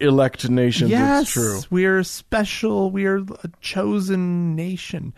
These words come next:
Speaker 1: Yeah.
Speaker 2: We're the promised land.
Speaker 1: Yeah. Well,
Speaker 2: We
Speaker 1: you know
Speaker 2: have the Lord's,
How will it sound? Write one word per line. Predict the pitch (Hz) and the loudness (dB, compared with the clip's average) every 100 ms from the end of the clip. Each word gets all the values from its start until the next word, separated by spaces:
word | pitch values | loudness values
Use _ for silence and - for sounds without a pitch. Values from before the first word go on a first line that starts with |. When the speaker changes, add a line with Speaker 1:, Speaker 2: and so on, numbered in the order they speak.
| - | -10
Speaker 1:
Yeah. | 104 78 | -8 -2
Speaker 2:
We're | 165 170 170 | 0 2 0
the | 160 - 151 | -4 -8 -10
promised | 156 - 180 160 190 175 - - | -10 -12 -8 -6 -2 -2 -4 -2
land. | 127 123 101 57 - - - - - | -2 0 -4 -10 -16 -20 -20 -20 -10
Speaker 1:
Yeah. | 117 98 - | -8 -6 -4
Well, | 123 139 120 | 0 0 0
Speaker 2:
We | 147 | 0
Speaker 1:
you | 156 | 2
know | 180 | 2
Speaker 2:
have | 190 190 170 | 2 0 -2
the | 180 | -2
Lord's, | 170 170 170 170 151 - - - | -2 0 0 0 -4 -10 -14 -16